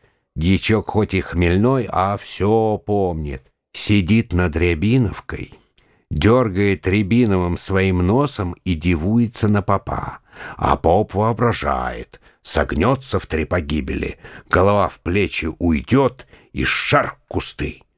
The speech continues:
Что там делает, бог весть. Только по выходе из кустов он открикнет: «Ура! Наши победили!» Воображение имел поп. Как крикнет он:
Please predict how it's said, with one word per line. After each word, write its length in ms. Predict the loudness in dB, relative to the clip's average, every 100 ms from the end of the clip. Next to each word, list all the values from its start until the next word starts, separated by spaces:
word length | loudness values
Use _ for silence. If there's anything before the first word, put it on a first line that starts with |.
| _ _ _ -16
Что 320 | -2 2 2
там 320 | 0 0 0
делает, 600 | 2 0 0 -2 -4 -6 _ _
бог 320 | 2 2 2 0
весть. 460 | -4 -4 -8 -16 _ _ _
Только 320 | 0 2 0
по 180 | 0 2
выходе 460 | 4 2 2 -2 0
из 140 | -2
кустов 720 | -2 -4 -2 0 2 0 -6 _
он 220 | -2 0 0
открикнет: 840 | -2 -6 -4 -4 -4 -4 -4 -6 -14 -8
«Ура! 640 | 0 2 4 4 2 -2 -8 _ _ -16
Наши 720 | -2 2 2 0 -4 -4 -4
победили!» 1300 | -2 0 0 -2 -6 -6 -2 0 0 0 -2 -2 -8 _ _ _ _ _
Воображение 960 | 0 0 2 0 0 -2 -2 -4 -2
имел 280 | 0 0 -2
поп. 360 | -4 -4 -4 -6 _ _ _ _ _ _
Как 320 | 0 2 2 -4
крикнет 720 | -10 -2 0 0 -2 -2 -2 0
он: 260 | -2 -4